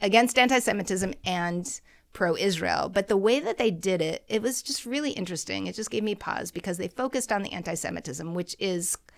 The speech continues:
a serious problem and something that affects all of us who are Jewish.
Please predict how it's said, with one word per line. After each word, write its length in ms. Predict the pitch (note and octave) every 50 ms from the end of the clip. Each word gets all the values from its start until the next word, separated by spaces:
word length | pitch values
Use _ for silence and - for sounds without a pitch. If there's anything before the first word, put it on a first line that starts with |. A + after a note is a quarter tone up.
| _ _ _ _ _ _ -
a 80 | D4+
serious 380 | - - F4+ D#4+ B3+ A3+ F#3+ -
problem 440 | - - - - C#3 C#3 A#2+ A3+ - -
and 100 | G#3+ F#3+
something 300 | A3 G#3 G3 G#3+ G#3+ G#3
that 100 | G3 G3
affects 360 | F#3+ - G#3 F#3+ F3+ - - - -
all 180 | A3 A#3 A3
of 80 | G3+ F3+
us 160 | F3 E3+ -
who 80 | F3+ -
are 100 | D#3+ D#3
Jewish. 480 | D3 - - E2 D#2 - - - -